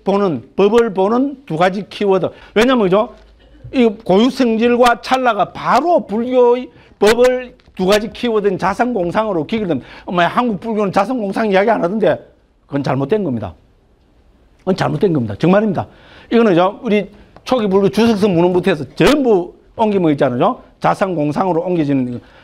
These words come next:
저, 그, 여기 어디 보면 반야중-, 어, 우리 대반야바라 밀당경까지 그대로 인용을 해놨습니다. 자상공상을 강조하고 있는 거 됐죠, 그죠? 예, 그래서 두 가지 키워드고요.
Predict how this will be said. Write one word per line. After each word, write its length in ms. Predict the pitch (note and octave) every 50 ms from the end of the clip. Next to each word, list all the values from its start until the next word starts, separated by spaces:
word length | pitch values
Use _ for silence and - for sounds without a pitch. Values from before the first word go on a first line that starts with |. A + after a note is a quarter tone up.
| - -
저, 180 | - G#3+ G#3+ F#3
그, 220 | G3+ A#3 A3 F#3+ G3
여기 200 | A3+ A3+ G#3 G#3
어디 200 | G#3+ G#3+ G3 F#3+
보면 260 | G3 G3 F#3+ F#3 E3
반야중-, 580 | - E3 D#3 F3+ G3+ E3+ F#3+ A3+ A#3 B3 A#3+ - - -
어, 240 | F3 D#3+ D3+ C#3+ - - - _ _ -
우리 320 | - F3+ F3+ F3 F3+ -
대반야바라 560 | - F3 F#3 G3+ G3 F3 G3 G3+ G#3 G#3+ G#3 G#3
밀당경까지 760 | G#3 A3 G#3 - A#3+ G#3+ G#3 G3+ F#3+ G3 - G3+ G3+ G#3+ G#3 - _ _ _ _
그대로 360 | - F3+ F3+ G#3+ G#3 F#3+ G3+
인용을 340 | B3+ B3+ G3+ G3+ G3+ F#3 D#3+
해놨습니다. 520 | D#3+ E3+ F3+ D#3+ E3 D3 C#3 C3 B2+ C3
자상공상을 640 | C3 - F3 D#3+ F#3 F3+ E3+ D#3 D#3 D3 E3+ D#3+ D3
강조하고 400 | C3+ D#3+ D3 C#3+ E3+ F#3 F3 D#3+
있는 140 | D3 D3 C#3
거 60 | C3+
됐죠, 260 | B2+ G#3 A3 - F3
그죠? 380 | C#3+ C#3 C3+ D3 F#3+ A#3 A#3+ - - _ _ _ -
예, 120 | F#3+ F3 F3
그래서 480 | - G3+ A#3 G3+ D3+ F3+ G3+ A#3 A#3+ - - _ _ _ _ _ _ _ -
두 80 | E3
가지 240 | D#3+ F#3 F#3 F#3+ F#3
키워드고요. 640 | - - A#3 G#3+ G#3 F#3 F#3 D#3 D3 C3+ D3+ F3 -